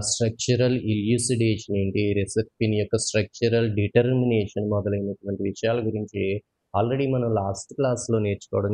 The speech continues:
జరిగింది. ఈ క్లాస్‌లో మనం strychnine గురించి నేర్చుకోవచ్చును. This is the structure of strychnine. This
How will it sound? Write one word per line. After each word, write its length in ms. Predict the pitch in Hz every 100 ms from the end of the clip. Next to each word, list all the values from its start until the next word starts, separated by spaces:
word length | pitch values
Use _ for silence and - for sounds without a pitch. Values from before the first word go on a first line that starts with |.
| 101
జరిగింది. 420 | 101 101 101 104 101 101 - _ _ - 170
ఈ 20 | 180
క్లాస్‌లో 480 | 127 101 98 - 110 107
మనం 160 | 98 98 98 101 - _ -
strychnine 600 | - 113 104 - 165 160 151 127
గురించి 280 | 110 107 117
నేర్చుకోవచ్చును. 960 | 104 95 - 101 98 90 - 90 92 98 95 - - _ _ _ _ _ _ _ -
This 140 | 151 165 160
is 80 | 151 143
the 120 | 143 120 117 120 117
structure 640 | - 120 120 - - 147 135 117 104
of 160 | 107 - - - -
strychnine. 760 | - 101 90 - 110 98 92 90 - _ _ _ 101
This 140 | 95